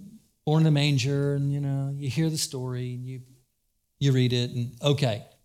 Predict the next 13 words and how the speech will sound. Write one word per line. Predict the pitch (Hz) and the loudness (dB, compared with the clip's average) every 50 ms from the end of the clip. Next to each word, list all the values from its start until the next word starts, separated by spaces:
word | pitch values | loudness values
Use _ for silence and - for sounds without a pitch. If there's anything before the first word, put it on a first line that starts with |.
| _ _ _ _ _ _ _ _ _ _ _ _ _ _ | _ _ _ _ _ _ _ _ _ _ _ _ _ _
She | _ - 180 170 | _ 2 4 4
said, | - - 160 131 | 4 4 2 2
"The | 117 135 | 2 0
first | 123 - - - 175 175 185 180 - - - | -2 -4 -4 -2 0 0 0 0 -2 -2 -2
time | - 170 165 156 147 | -2 0 2 2 2
I | 135 135 | 2 0
came | 117 113 - 147 156 151 143 | -2 -2 -2 0 0 0 0
to | 151 | 0
this | 139 135 127 - - 143 | -2 -2 -2 -2 -2 -2
nativity, | 131 123 - - 143 120 120 117 110 110 110 - _ _ _ _ _ _ _ | -2 -2 -2 -4 -4 -4 -4 -6 -8 -8 -10 -14 _ _ _ _ _ _ _
I | 123 117 107 | -6 -4 -2
saw | 107 - - - - - 143 123 113 110 95 | 0 0 0 0 0 -2 -2 -4 -4 -6 -8
it." | 95 - - _ _ | -10 -14 -18 _ _